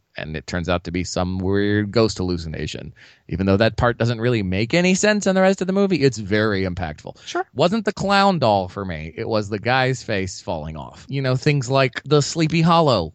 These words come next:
Speaker 1: the Disney Sleepy Hollow cartoon.
Speaker 2: Oh, right. Yeah.
Speaker 1: And, uh, I was just talking about this on the Bearded Ones podcast with very famous actress Alex Esso from Starry Eyes. You should listen to that episode and check out that movie 'cause it's awesome and she's awesome. But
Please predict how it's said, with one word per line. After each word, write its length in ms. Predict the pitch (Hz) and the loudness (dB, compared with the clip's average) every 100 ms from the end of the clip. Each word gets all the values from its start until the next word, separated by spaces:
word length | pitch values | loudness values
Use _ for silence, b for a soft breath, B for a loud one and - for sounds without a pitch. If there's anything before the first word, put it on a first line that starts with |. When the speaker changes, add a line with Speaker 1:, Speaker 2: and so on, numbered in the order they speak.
| - | -8
Speaker 1:
the 100 | 120 | -6
Disney 360 | 110 143 147 | -2 0 0
Sleepy 320 | 131 160 143 143 | -2 -2 0 2
Hollow 340 | 156 143 117 | 2 2 2
cartoon. 420 | - 85 80 67 - | 0 -6 -6 -10 -6
Speaker 2:
Oh, 640 | 277 311 330 330 269 214 | -6 -2 0 0 0 -2
right. 340 | 208 214 302 339 | -2 0 0 -2
Yeah. 340 | 226 226 330 170 _ - | -4 -2 -2 -6 _ -4
Speaker 1:
And, 300 | 107 107 110 | 0 2 4
uh, 40 | 110 101 | 4 4
I 40 | |
was 120 | 113 | 2
just 180 | 117 120 | 0 0
talking 300 | 131 120 131 | 2 0 0
about 220 | 131 139 - | 0 0 0
this 220 | 147 156 | -2 -2
on 140 | 151 | -2
the 100 | 156 | -2
Bearded 240 | 165 240 214 | 0 2 2
Ones 180 | 196 180 | 0 2
podcast 540 | 165 160 175 160 - | 2 2 4 2 2
with 320 | 147 143 - _ - | 0 0 -2 _ -2
very 220 | 339 190 | 4 4
famous 400 | - 190 170 - | 4 4 4 2
actress 400 | 156 165 - 151 - | 0 -2 -4 -8 -2
Alex 300 | 143 143 - | 0 -2 -2
Esso 360 | 147 - 147 139 | -4 0 2 2
from 160 | 143 | -2
Starry 400 | 147 - 139 131 | -6 0 0 0
Eyes. 220 | 131 131 123 | 0 0 0
You 80 | |
should 220 | 123 - 127 | -2 -4 -2
listen 140 | 139 | 2
to 40 | 139 | 4
that 60 | |
episode 320 | 131 123 131 | 4 2 0
and 100 | 117 | 2
check 120 | 120 131 | 2 2
out 60 | |
that 100 | 131 | 2
movie 240 | 117 117 123 | 2 2 2
'cause 140 | 117 | 0
it's 100 | 117 | 2
awesome 240 | 117 117 117 | 2 2 0
and 80 | |
she's 160 | 120 120 | 0 2
awesome. 260 | 113 113 101 | 2 2 2
But 160 | 165 | 2